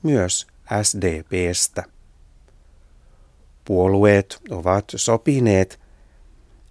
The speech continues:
että esimerkiksi valtiovarainministerin työ kuuluu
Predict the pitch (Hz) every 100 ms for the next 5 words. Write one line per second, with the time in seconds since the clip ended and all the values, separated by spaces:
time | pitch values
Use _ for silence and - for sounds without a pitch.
0 | - 135 123 - 143 135 147 _ 160 165
1 | 185 143 113 110 - 117 - 139 123 -
2 | _ _ - 123 160 175 - 110 101 104
3 | 104 104 107 107 123 160 135 - - 90
4 | 87 101 104 - 160 156 104 98 - -
5 | - - - - 190 117 90 87 85 87